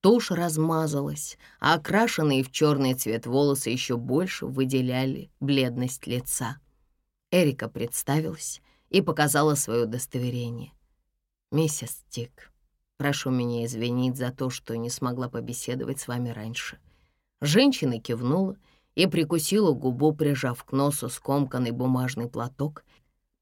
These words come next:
Эрика обвела взглядом стильный кабинет. На стене висели фотографии здания, сделанные во время его строительства,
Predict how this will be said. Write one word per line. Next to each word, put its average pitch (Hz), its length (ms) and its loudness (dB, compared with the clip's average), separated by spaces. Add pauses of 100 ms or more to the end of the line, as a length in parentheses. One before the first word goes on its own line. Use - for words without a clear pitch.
Эрика 165 440 4
обвела 131 420 0
взглядом 127 560 0
стильный 127 500 0
кабинет. 120 640 -4 (580)
На 165 160 6
стене 269 460 4
висели 233 400 4
фотографии 131 800 -2
здания, 135 560 2
сделанные 147 600 4
во 123 160 0
время 139 340 4
его 127 240 0
строительства, 131 1000 -4